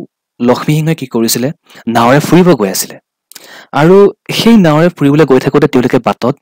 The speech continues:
মোৱামৰীয়া সত্ৰৰ মহন্তসকল লগ পাইছিলে। আৰু সেই মোৱামৰীয়া মহন্তৰ সত্ৰসকলে,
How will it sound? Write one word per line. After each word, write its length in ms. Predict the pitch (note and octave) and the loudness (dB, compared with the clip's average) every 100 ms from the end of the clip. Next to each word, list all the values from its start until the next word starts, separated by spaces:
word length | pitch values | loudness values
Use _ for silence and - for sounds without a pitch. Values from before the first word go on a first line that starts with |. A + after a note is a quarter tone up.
| - - - - A2+ | -18 -20 -20 -18 -10
মোৱামৰীয়া 560 | A2 C3 D#3+ E3 E3 | -2 0 2 2 2
সত্ৰৰ 500 | D#3+ C3 - - C#3 D3 - | 0 -6 -8 -4 -2 -2 -6
মহন্তসকল 540 | A2+ G2+ A#2+ A#2+ A#2+ A2 | -8 -6 -8 -10 -6 -6
লগ 120 | F#2+ | -6
পাইছিলে। 300 | G2 - F#2+ - _ _ _ _ - - - | -10 -10 -12 -16 _ _ _ _ -18 -12 0
আৰু 140 | E3+ | 2
সেই 180 | F3 A3 | 4 2
মোৱামৰীয়া 480 | F#3+ C#3+ E3 F#3 F#3+ | 2 2 2 4 2
মহন্তৰ 460 | D#3+ C3 D3+ E3+ E3+ | 0 -2 -2 0 0
সত্ৰসকলে, 720 | E3+ - - D#3 C#3 - F#2+ | -2 -8 -4 -4 -4 -8 -12